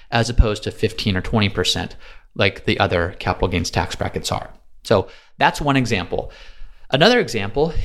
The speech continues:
is you can use the capital gains tax brackets for Roth conversions. So let's look at another example. Let's say that you retire,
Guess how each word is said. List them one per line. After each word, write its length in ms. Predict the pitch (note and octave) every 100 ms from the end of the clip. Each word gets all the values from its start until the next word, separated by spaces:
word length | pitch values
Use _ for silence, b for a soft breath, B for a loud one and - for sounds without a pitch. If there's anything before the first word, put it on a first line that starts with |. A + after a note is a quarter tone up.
| -
is 360 | C3+ C3+ B2+ A#2+
you 220 | A2+ D3
can 180 | - D#3+
use 280 | A#2+ C3
the 80 | C3
capital 480 | B2 - B2 B2 A#2
gains 320 | A2+ D#3 E3+
tax 260 | B2+ F#2 -
brackets 540 | - - - - -
for 180 | - -
Roth 240 | - G#3+ -
conversions. 680 | G#2 - G2+ - - - - - - - - - - - -
So 140 | -
let's 180 | C3 -
look 100 | F#3
at 60 | E3
another 180 | D#3 D3+
example. 420 | B2 D3 - -
Let's 200 | A#2 -
say 80 | F3+
that 140 | C#3+
you 200 | C#3+ D3+
retire, 560 | D3 - G2 F#2+ C#3+